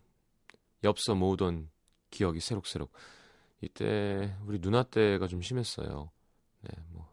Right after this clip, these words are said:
피비 케이츠니 뭐, 소피 마르소. 어, 제가 주로 심부름을 다녀서 잘 압니다.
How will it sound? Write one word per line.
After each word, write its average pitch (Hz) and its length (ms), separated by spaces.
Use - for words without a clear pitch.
피비 117 220
케이츠니 80 580
뭐, 67 240
소피 113 260
마르소. 80 520
어, - 380
제가 113 380
주로 95 240
심부름을 135 440
다녀서 78 280
잘 80 200
압니다. 62 360